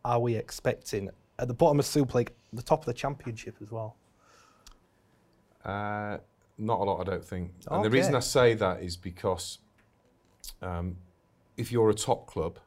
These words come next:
Speaker 2: and you're in the top five, top six,
Speaker 1: Mm.
Speaker 2: why would you want to be selling any of your players? Um, so there's a lot to play for. Because of the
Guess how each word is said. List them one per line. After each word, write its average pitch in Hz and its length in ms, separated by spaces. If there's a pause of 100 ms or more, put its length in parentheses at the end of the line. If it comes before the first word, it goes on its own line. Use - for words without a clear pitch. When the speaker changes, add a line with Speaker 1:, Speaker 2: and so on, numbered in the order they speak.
(640)
Speaker 2:
and 92 120
you're 95 120
in 95 80
the 90 60
top 90 280
five, 95 360
top - 260
six, - 560
Speaker 1:
Mm. 113 160 (100)
Speaker 2:
why 98 280
would 104 200
you 90 100
want 90 200
to 90 100
be 85 120
selling 90 400
any 82 180
of 78 80
your 76 100
players? 78 520 (920)
Um, 85 460
so - 140
there's 92 100
a 98 40
lot 113 200
to - 100
play 85 300
for. 76 360 (920)
Because 113 420
of 120 100
the 107 400